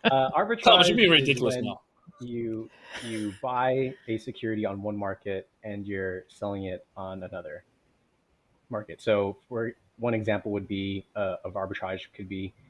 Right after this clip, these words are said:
Speaker 1: that you're buying Alibaba on the Hong Kong exchange and, uh, doing something else on the U S exchange. They're both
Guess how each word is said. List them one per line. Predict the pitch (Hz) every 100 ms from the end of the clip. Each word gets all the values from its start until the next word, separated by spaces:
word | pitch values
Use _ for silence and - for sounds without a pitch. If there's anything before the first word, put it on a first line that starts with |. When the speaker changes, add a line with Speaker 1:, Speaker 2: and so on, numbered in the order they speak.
| - -
Speaker 1:
that | 98 101
you're | 98 95
buying | 113 110 110 107 104 104
Alibaba | 107 104 98 101 98 98 98
on | 98
the | 92
Hong | 101 101
Kong | 101 95 95 95
exchange | - - 98 95 95 95 _ _ - _ -
and, | 95 92 92 -
uh, | 90
doing | 92 104 101
something | 90 98
else | 95 92 92 - -
on | 92
the | 92
U | 92 90
S | -
exchange. | - - 73 - - _ 95
They're | 98
both | 95 101